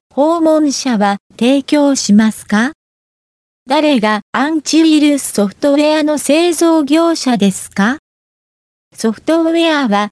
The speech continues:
何から守りますか？今月の彼らの購入の条件は何ですか？彼らはアンチウイルスソフトウェアをより安く買うことができますか？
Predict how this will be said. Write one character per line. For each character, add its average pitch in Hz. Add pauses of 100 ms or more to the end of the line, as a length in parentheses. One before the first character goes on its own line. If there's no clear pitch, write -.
何 311
か 233
ら 214
守 220
り 254
ま 254
す -
か？ 220 (920)
今 311
月 302
の 302
彼 302
ら 233
の 185
購 285
入 302
の 277
条 311
件 247
は 185 (140)
何 294
で 196
す -
か？ 233 (1040)
彼 320
ら 254
は 185 (100)
ア 262
ン 320
チ 302
ウ 320
イ 302
ル 285
ス -
ソ 202
フ 196
ト 294
ウ 285
ェ 262
ア 247
を 233
よ 220
り 240
安 277
く 190
買 240
う 240
こ 220
と 254
が 202
で 170
き 247
ま 254
す -
か？ 220